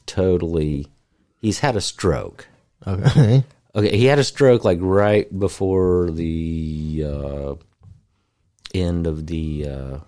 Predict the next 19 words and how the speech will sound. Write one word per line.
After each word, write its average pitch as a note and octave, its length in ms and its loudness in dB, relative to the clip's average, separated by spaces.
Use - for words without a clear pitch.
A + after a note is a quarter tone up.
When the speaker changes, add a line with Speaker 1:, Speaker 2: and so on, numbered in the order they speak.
Speaker 1:
what E2 80 -16
do D#2 80 -10
you D2+ 40 -10
call D2 280 -6
it? C#2 100 -16
The, C2+ 260 -10
um, B1+ 340 -14
primaries. F#2 800 -2
Okay, E2 360 -2
but G#2 140 -2
they G2 100 0
still F#2 520 2
put G#2 160 2
him F2 340 0
as E2 260 -6
the D2+ 360 -4
nominee, D#2 680 -2
right? F2 260 -4
Speaker 2:
Right. F#2 240 -4